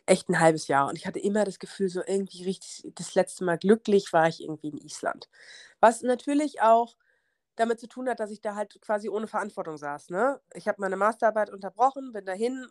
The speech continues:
hab irgendwie eine Woche, einen Monat lang Ponyhof gespielt, hab diese Verantwortung auch genossen, selber Touren zu machen, fand das sau cool. Aber es ist ja nicht real life. Also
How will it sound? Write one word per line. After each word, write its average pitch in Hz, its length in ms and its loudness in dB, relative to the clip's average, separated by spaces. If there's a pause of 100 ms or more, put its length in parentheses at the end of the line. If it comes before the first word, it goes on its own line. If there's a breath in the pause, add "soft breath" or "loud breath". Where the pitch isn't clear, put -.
hab 190 140 -4 (1200)
irgendwie 196 480 -6
eine 196 200 -4 (180)
Woche, 190 500 6
einen 196 200 2
Monat 208 400 10
lang 202 260 0
Ponyhof 269 580 -2
gespielt, 277 880 -4 (500)
hab 190 180 -6
diese 190 180 -6
Verantwortung 226 520 0
auch 196 140 -2
genossen, 202 340 -4
selber 175 240 -2
Touren 269 280 0
zu - 120 -10
machen, 202 240 -2
fand 180 180 -6
das 170 100 -6
sau 165 240 -4
cool. 285 240 -2 (640 soft breath)
Aber 147 160 -4
es 143 80 -12
ist - 100 -14
ja 156 80 -12
nicht 143 200 -10
real 151 160 2
life. 156 440 6
Also 139 180 -2